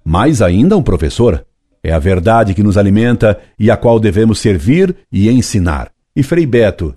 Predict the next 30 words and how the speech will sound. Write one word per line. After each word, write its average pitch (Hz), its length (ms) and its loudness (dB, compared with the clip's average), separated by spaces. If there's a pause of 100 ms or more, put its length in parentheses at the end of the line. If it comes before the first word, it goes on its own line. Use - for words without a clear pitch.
(180)
e 98 80 -4
Fidel 120 540 0 (340)
são 147 220 -4
filhos 120 340 0
da 113 100 2
mentira 101 560 0 (280)
e 113 80 0
do 101 120 0
pai 85 280 -2
dela. 67 420 -4 (360)
Beto 135 540 0
e 143 60 2
Fidel, 73 580 -2 (120)
hanno 104 320 0
perso 143 600 -2 (340)
il 107 160 2
ben 139 340 0
dell'intelletto. 101 920 0 (760)
O 113 80 0
senhor 147 260 2
me 131 80 0
pergunta, 123 440 0
por 101 160 -6
fim, 80 260 -6 (260)
qual 156 260 2
seria 135 400 2
a 123 40 2
atitude 90 400 -4
de 107 100 0
Cristo 139 420 -2